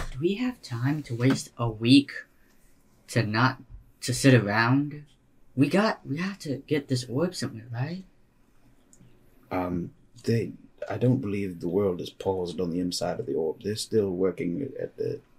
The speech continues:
Speaker 2: in there. I mean, as long as we aren't caught, we can take as much time as we need, I believe.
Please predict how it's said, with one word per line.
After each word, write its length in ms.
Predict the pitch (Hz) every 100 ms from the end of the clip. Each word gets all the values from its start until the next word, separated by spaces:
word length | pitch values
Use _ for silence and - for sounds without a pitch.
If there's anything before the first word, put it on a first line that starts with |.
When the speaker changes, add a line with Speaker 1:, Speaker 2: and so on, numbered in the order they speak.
| - -
Speaker 2:
in 220 | 95 90
there. 240 | 90 92 -
I 60 |
mean, 300 | 92 90 90 - - _ _ _ _ _ -
as 120 | -
long 240 | 98 117 113
as 140 | 104
we 160 | 95 98
aren't 320 | 98 87 -
caught, 320 | - 95 92 - -
we 120 | 90
can 280 | 90 90 90
take 200 | 87 87
as 140 | 85 87
much 240 | 90 -
time 240 | 95 92 87
as 100 | 85
we 120 | 82
need, 200 | 104 92
I 80 | -
believe. 340 | 65 76 85